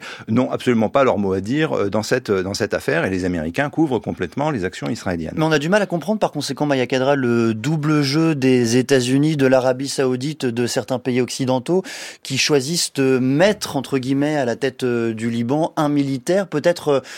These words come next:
Speaker 2: le personnage, le profil le plus à même de restaurer cette forme de souveraineté, euh, territoriale libanaise.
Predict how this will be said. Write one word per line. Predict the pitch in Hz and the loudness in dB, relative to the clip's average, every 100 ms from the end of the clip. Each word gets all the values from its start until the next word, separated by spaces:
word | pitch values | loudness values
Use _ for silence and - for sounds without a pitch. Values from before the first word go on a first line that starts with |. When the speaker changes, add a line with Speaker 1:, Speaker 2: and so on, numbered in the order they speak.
| - - | -18 -10
Speaker 2:
le | - 123 | -4 0
personnage, | 156 - 147 160 190 190 143 | 0 0 0 2 2 0 0
le | 147 | -2
profil | - 165 - 208 180 | 0 0 0 0 2
le | 143 | 0
plus | - 170 156 | 0 -2 2
à | 156 | 2
même | 196 190 | 2 0
de | 139 | 0
restaurer | 131 147 170 - 170 175 277 | 2 2 0 0 -2 0 -2
cette | - 135 | -2 -2
forme | 151 139 | -2 0
de | 127 | -2
souveraineté, | - 127 131 127 143 | -2 0 0 0 2
euh, | 139 113 | 2 2
territoriale | 135 127 120 123 131 | 0 0 0 0 2
libanaise. | 123 113 113 117 110 | 0 0 0 -2 -4